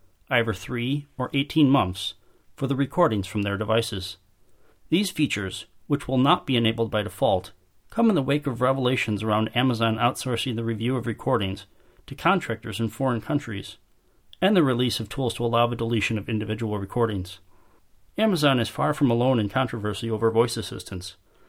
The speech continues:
with similar outrage directed against Google, Microsoft, and Apple. Apple, to their credit, has now changed their policy to no longer retain recordings by default.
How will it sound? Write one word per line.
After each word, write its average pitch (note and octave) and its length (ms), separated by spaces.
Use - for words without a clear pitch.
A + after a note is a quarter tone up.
with D3 140
similar F3 420
outrage C3 400
directed A#2+ 340
against B2 280
Google, A2+ 400
Microsoft, A2+ 580
and A2+ 140
Apple. G#2+ 380
Apple, F3 300
to B2 120
their A2+ 140
credit, A2+ 460
has - 180
now D3+ 120
changed E3+ 360
their A2 80
policy G2+ 580
to C#3+ 100
no D3 160
longer D3 380
retain A#2 420
recordings G#2+ 520
by G2 160
default. F#2+ 420